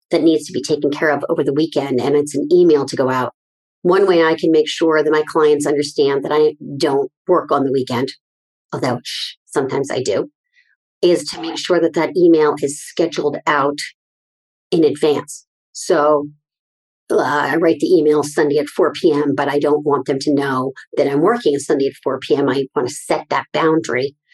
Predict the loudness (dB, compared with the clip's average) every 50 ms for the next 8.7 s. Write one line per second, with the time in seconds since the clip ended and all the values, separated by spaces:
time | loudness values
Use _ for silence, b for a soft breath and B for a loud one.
0 | b b _ 2 4 4 4 4 4 4 2 2 2 2 2 4 4 2 2 0
1 | -4 -6 -6 -10 -2 0 0 0 2 2 2 4 4 4 2 4 4 4 2 2
2 | 0 0 -2 -2 0 0 2 2 4 2 2 2 0 0 0 0 -2 -4 -4 -6
3 | -8 B B B B B _ 0 2 4 4 4 2 0 2 0 0 0 0 -2
4 | -4 -8 -6 -4 -2 -2 -2 0 2 2 4 4 2 2 2 2 0 0 0 -2
5 | -2 -2 -2 -2 -2 -6 -8 -14 _ _ _ _ _ _ _ _ _ _ _ _
6 | _ _ _ _ _ -2 -2 -2 -2 2 2 2 2 4 2 2 2 2 0 -2
7 | -4 -6 -8 -4 -2 -2 0 0 -2 -4 -8 _ b b _ _ _ _ _ -4
8 | -4 0 -2 -2 -2 -2 -2 -2 -2 -2 -2 -6 -6 -6